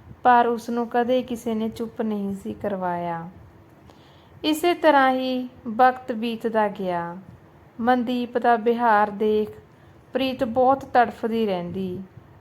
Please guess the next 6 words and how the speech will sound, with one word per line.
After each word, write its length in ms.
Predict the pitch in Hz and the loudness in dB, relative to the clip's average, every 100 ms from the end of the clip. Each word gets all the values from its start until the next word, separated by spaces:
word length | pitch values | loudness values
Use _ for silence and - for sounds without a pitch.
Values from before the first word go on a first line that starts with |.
| _ | _
ਪਰ 320 | 247 226 214 220 - - - - - | 4 4 4 -2 -14 -20 -20 -20 -8
ਮਨਦੀਪ 580 | 240 254 233 247 247 247 - - - - - | 0 2 2 -2 -2 -4 -10 -20 -20 -20 -4
ਕਦੇ 360 | 262 262 302 294 | 2 4 4 2
ਵੀ 180 | 254 | 0
ਨਾ 140 | 226 202 | -2 -2
ਬਦਲਿਆ। 680 | 196 180 180 180 175 170 | 0 0 -2 -2 -4 -4